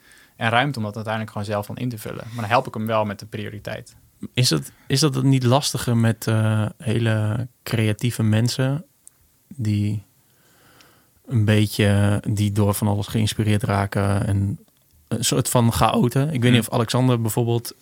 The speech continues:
Speaker 2: ik heb zijn, eh, een beetje zijn pers-, zijn, hoe heet dat, zijn bijsluiter gelezen.
Speaker 1: Zijn user guide, ja.
Speaker 2: Ja.
Speaker 1: Ja.
Speaker 2: Daarin staat dat wel een beetje. Ik kan me
Speaker 1: Hmm.
Speaker 2: voorstellen dat,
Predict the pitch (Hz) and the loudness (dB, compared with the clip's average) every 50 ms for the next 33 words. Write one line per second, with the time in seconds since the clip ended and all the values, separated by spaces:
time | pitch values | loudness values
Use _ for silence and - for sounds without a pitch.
0 | _ - - - 120 - - 120 110 113 110 110 110 110 110 110 110 - 160 - | _ -10 -8 -6 -4 -2 0 2 2 4 4 4 4 2 2 0 0 -2 -4 -10
1 | _ _ _ _ _ _ _ _ _ _ _ _ _ _ - 107 107 104 117 120 | _ _ _ _ _ _ _ _ _ _ _ _ _ _ -2 0 2 4 4 4
2 | 131 131 - 123 113 - 120 113 113 113 - - 110 - - - - 123 - - | 4 4 2 0 0 0 2 0 0 0 -2 -4 -6 -6 -6 -8 -8 -8 -4 -2
3 | 113 110 110 - - - 151 156 120 110 110 120 120 127 127 - - - 120 107 | 0 0 0 -2 -4 -8 -8 -4 -2 0 0 0 0 0 -2 -2 -4 -2 2 2
4 | 113 120 120 - 123 117 117 120 - 131 - - 113 113 113 113 120 120 120 117 | 4 4 2 2 0 0 0 0 -2 -4 -4 -2 -2 -2 -2 -2 -2 -2 0 0
5 | 123 113 113 101 104 98 98 104 117 110 101 98 - 120 117 110 104 104 120 - | 0 -2 -2 -2 -2 -2 -2 -2 -2 -2 -2 -4 -2 0 0 0 0 0 -4 -10
6 | _ _ - 127 123 107 107 107 110 - - 127 123 127 139 120 117 123 127 123 | _ _ -6 -4 0 0 2 2 2 2 4 2 2 2 2 2 4 4 4 6
7 | 123 117 120 120 135 135 - 151 147 139 - 110 110 104 127 120 - 123 117 113 | 4 4 4 4 4 2 2 0 0 2 2 0 0 2 0 0 2 2 2 2
8 | 110 104 - - | 2 0 -2 -8